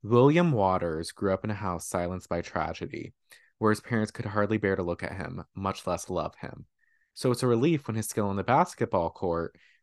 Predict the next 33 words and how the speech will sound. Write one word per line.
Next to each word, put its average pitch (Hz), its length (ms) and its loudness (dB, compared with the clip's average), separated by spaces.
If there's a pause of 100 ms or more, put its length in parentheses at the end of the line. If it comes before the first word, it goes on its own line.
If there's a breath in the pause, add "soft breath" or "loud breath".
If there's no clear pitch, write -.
(100)
earns 107 260 0
him 107 120 -4
a 101 40 -4
scholarship 101 600 0
to - 80 -20
college, 87 580 -4 (180)
far 113 300 4
away 104 300 2
from 92 220 -8
his 92 120 -10
childhood 82 540 -4
home. 85 380 -10 (1160)
He 123 260 0
soon 131 360 0
meets 147 380 -2
Julia 117 540 2
Padovano, 101 760 2 (480 soft breath)
a 113 80 0
spirited 117 920 4
and 107 180 -2
ambitious 104 600 -2
young 107 300 0
woman 85 380 -6 (260 soft breath)
who 123 140 -2
surprises 143 600 4
William 92 320 2
with 92 140 -4
her 101 120 0
appreciation 98 720 -4
of 95 160 -8
his 95 160 -6
quiet 85 420 -2
steadiness. - 680 -8